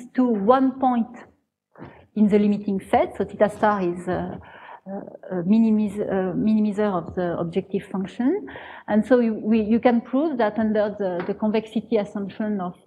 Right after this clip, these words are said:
F and G, you can prove that at time t plus one,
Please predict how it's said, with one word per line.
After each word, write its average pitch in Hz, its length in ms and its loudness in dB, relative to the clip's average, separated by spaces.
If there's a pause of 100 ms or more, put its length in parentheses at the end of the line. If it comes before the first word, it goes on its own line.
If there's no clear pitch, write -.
F 220 240 2
and 185 200 -4
G, 226 240 -2 (340)
you 226 80 0
can 226 240 4
prove 285 240 -2
that 214 160 0
at 302 160 -4
time 233 280 2 (100)
t 285 420 2
plus - 300 0
one, 254 320 2